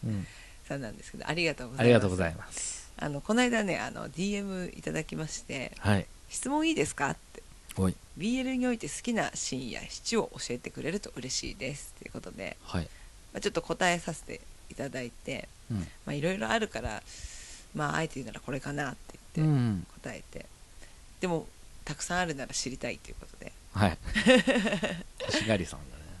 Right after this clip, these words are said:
Speaker 2: 欲しがりさん。そうなの。<laughs> 欲しがりさんなのよ。なので、今回、チーズアップさんからリクエスト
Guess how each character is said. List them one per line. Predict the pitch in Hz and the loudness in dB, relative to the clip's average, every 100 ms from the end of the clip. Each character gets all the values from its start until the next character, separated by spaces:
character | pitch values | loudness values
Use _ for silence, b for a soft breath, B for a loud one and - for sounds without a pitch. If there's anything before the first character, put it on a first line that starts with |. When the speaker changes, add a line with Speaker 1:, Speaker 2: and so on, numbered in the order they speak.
| - | 0
Speaker 2:
欲 | - | 10
し | - 254 | 12 12
が | 180 262 | 12 12
り | 180 | 12
さ | - | 6
ん。 | B B | B B
そ | - - 139 143 139 | -6 -2 2 2 2
う | |
な | - 87 | -2 -6
の。 | - - - - | 0 2 6 10
<laughs> | 185 | 10
欲 | 226 170 220 | 10 8 6
し | 202 | 6
が | - 165 | 6 4
り | 165 | 2
さ | 147 - 147 | -2 -2 -4
ん | 127 120 | -4 -8
な | 113 | -6
の | - | -8
よ。 | - - - B B 233 B - | -8 -10 -14 B B -12 B -2
な | 170 | 0
の | 151 131 | 0 0
で、 | 135 135 - - b b - | -2 -2 -4 -10 b b -2
今 | 233 214 | 0 0
回、 | - 107 - - - - - | -2 -6 -8 -12 -18 -18 0
チ | 220 | 2
ー | 151 | 2
ズ | |
ア | 143 | 0
ッ | |
プ | - | -6
さ | - | -12
ん | 120 - - - - | -10 -10 -14 -16 -2
か | 170 | 2
ら | 156 | 2
リ | 143 | 0
ク | - 147 | -2 -4
エ | |
ス | 139 | -4
ト | - - | -8 -12